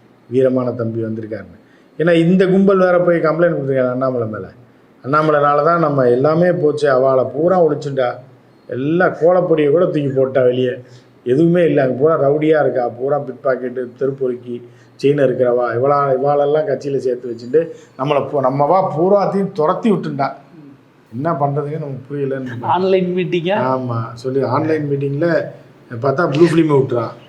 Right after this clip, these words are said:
Speaker 1: "நம்ம வாழவே முடியல" அப்படின்னு சொல்லி போய்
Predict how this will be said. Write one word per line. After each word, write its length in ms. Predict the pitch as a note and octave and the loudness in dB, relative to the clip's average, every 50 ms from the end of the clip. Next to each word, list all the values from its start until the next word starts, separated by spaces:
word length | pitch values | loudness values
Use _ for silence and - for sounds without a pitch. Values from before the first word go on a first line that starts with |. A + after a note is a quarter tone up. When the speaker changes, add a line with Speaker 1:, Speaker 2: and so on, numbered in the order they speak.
| - - - - - - - | -20 -20 -20 -20 -20 -18 -10
Speaker 1:
"நம்ம 180 | A#2+ A#2+ B2 B2 | -8 -6 -4 -2
வாழவே 400 | A#2+ A#2+ C3+ D#3+ F3 F3+ F3+ F#3 F3 | 0 2 2 2 4 2 2 2 4
முடியல" 300 | E3 D3+ D#3 C#3+ C#3 C#3+ C3 C3 - | 4 4 4 4 4 2 2 2 0
அப்படின்னு 280 | - B2 B2+ C3+ C3 | -2 -4 -4 -6 -6
சொல்லி 240 | B2 A#2+ B2+ B2+ C#3 | -6 -6 -4 -4 -4
போய் 280 | B2+ B2 C3 C3+ C3+ | -4 0 0 2 2